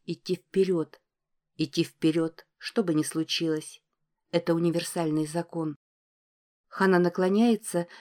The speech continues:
и разминает подколенное сухожилие. "То есть после того, как я тебя обгоню?" И это говорит та, которая все лето пролежала пузом кверху.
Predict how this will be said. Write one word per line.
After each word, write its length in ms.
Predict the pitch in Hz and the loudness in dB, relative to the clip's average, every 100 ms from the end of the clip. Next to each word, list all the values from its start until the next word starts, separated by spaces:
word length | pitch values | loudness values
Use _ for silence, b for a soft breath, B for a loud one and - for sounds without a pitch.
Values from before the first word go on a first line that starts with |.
| B | B
и 80 | - | -2
разминает 600 | 175 170 196 202 214 208 | -2 2 2 4 2 0
подколенное 640 | - 180 185 180 185 180 180 | -4 -4 0 0 2 0 -2
сухожилие. 880 | - 175 196 180 175 156 151 143 - _ _ _ _ _ _ - | -2 -2 -2 -2 -2 -2 -6 -8 -16 _ _ _ _ _ _ 0
"То 80 | 285 | 2
есть 180 | 269 | 2
после 280 | - 269 262 | 2 2 2
того, 300 | - 247 240 | 2 0 0
как 220 | 240 226 | 0 0
я 80 | 208 | 0
тебя 260 | 208 190 190 | 0 0 0
обгоню?" 580 | 180 180 185 175 220 - _ _ _ _ _ _ - | 0 -2 0 0 -2 -6 _ _ _ _ _ _ 4
И 80 | 247 | 8
это 220 | 262 226 | 8 6
говорит 480 | 220 220 240 - - | 4 4 2 0 2
та, 140 | 226 | 4
которая 420 | 226 - 233 214 | 4 2 4 4
все 180 | 196 220 | 4 2
лето 280 | 202 208 202 | 2 2 0
пролежала 580 | 180 185 185 196 202 180 | 0 2 4 4 4 4
пузом 380 | - 202 185 185 | 0 0 2 0
кверху. 680 | 196 233 233 - 180 175 | 2 2 2 0 -2 -2